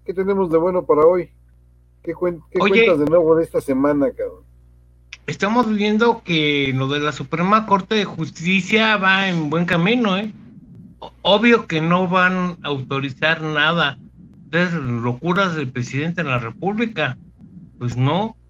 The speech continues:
Speaker 2: Hay leyes que se tienen que cumplir. Yo veo que los magistrados de la Suprema Corte, pues ya le dijeron al presidente,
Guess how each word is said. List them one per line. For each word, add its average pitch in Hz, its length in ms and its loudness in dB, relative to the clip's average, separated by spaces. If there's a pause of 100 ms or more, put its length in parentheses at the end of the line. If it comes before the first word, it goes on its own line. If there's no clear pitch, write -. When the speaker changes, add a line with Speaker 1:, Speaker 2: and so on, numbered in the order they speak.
(1000)
Speaker 2:
Hay 170 140 0
leyes 180 380 0
que 143 140 -6
se 131 140 -6
tienen 185 280 -2
que 175 160 -4
cumplir. 170 600 -2 (1500)
Yo 156 240 0
veo 185 220 -2
que 120 800 2
los 131 160 -4
magistrados 135 640 -4
de 185 80 -4
la 160 120 -2
Suprema 165 540 -2
Corte, 175 680 -2
pues 127 160 -6
ya 139 100 -2
le 147 100 -4
dijeron 151 260 -4
al 131 120 -6
presidente, 147 600 -6